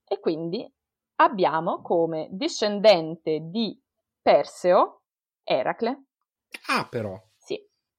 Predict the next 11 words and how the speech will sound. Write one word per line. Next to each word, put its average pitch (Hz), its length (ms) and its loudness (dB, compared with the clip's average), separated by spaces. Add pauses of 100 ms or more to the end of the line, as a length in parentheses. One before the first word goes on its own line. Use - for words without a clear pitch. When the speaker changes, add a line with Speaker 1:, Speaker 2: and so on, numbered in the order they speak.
(120)
Speaker 1:
E - 420 0
questa 339 440 2
stirpe 269 800 6
è - 300 6 (200)
letteralmente 240 920 4
un 196 100 0
casino, 180 680 2
nel 214 200 0
<laughs> - 0 -
senso - 640 0
che - 320 2